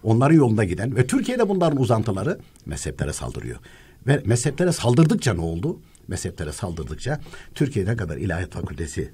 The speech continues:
ve bu ilahiyat fakültesi ne kadar öğretim üyesi varsa onların sayısınca mezhep çıktı şimdi.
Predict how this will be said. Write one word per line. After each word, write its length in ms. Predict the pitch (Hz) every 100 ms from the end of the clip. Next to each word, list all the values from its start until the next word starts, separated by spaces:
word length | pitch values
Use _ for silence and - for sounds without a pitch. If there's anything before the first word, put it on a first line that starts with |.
| -
ve 160 | 95 90
bu 220 | 101 - - - 92 -
ilahiyat 260 | 98 98 -
fakültesi 340 | 82 80 85
ne 40 |
kadar 200 | 90 82
öğretim 380 | 80 95 87 92
üyesi 220 | 90 - 107
varsa 320 | 101 156 160 - - - - 107
onların 260 | 107 123
sayısınca 500 | 123 107 113 147 143
mezhep 340 | 117 - - -
çıktı 240 | - -
şimdi. 340 | - 64 57